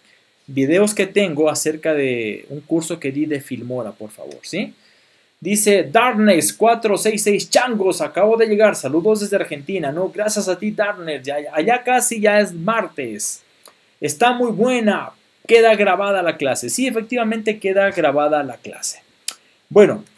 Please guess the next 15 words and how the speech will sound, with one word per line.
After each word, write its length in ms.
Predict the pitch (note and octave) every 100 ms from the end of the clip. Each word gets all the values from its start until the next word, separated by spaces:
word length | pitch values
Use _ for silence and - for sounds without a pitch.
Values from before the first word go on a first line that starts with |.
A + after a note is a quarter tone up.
| -
en 160 | D#3+ A#3
esta 160 | C#4+
semana 400 | C4+ A#3 A3 A#3
también 500 | G#3+ G3 A3 A3 G#3 - -
vamos 340 | E3 G3+ G#3
a 80 | F#3+
salir 440 | E3+ E3+ G3 -
en 240 | C#3+ C3 C3+
vivo. 480 | A#3 E3 D3+ G#3 - _ -
Les 160 | C3
voy 140 | C3+ D#3
a 20 |
enseñar 320 | E3 D#3 E3
a 80 | D#3
crear 260 | D3+ D#3+